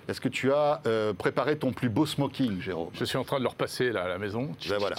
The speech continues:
Speaker 1: parce que la semaine prochaine, on va tout donner
Speaker 2: Je sais pas
Speaker 1: sur,
Speaker 2: si on
Speaker 1: euh,
Speaker 2: repasse les smokings, d'ailleurs.
Speaker 1: <laughs> on va tout donner sur zéro un T V, puisque ce sera sans aucun doute l'un des grands événements de l'année. Ce sera notre Labo Week, Jérôme.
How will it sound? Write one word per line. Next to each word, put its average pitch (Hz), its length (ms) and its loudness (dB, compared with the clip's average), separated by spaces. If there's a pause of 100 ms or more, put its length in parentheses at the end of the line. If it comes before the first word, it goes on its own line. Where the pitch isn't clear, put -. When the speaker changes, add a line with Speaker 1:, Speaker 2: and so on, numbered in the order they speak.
(120)
Speaker 1:
parce - 180 -4
que - 80 -2
la 101 140 0
semaine 107 220 -4
prochaine, 117 420 0
on 101 60 0
va 98 120 -2
tout - 160 0
donner 104 380 2
Speaker 2:
Je - 160 -4
sais - 0 -
pas 123 100 2
Speaker 1:
sur, 104 60 -2
Speaker 2:
si - 80 0
on - 20 0
Speaker 1:
euh, 101 60 0
Speaker 2:
repasse 98 200 -2
les 131 100 -2
smokings, 123 360 -2
d'ailleurs. 110 240 0 (560)
Speaker 1:
<laughs> 170 560 -2
on 151 80 2
va 117 160 4
tout 139 140 0
donner 117 260 4
sur 113 220 2
zéro 110 260 2
un 110 60 0
T 110 160 2
V, 123 200 4 (460)
puisque 208 320 2
ce 190 160 2
sera 208 540 4 (100)
sans 165 760 0
aucun 151 220 2
doute 170 220 0
l'un 170 120 4
des 135 220 4
grands 123 540 2
événements 143 500 4
de 135 80 4
l'année. 117 540 2
Ce - 180 -2
sera 143 300 2
notre 123 480 2
Labo 123 320 2
Week, 139 520 2
Jérôme. 98 640 0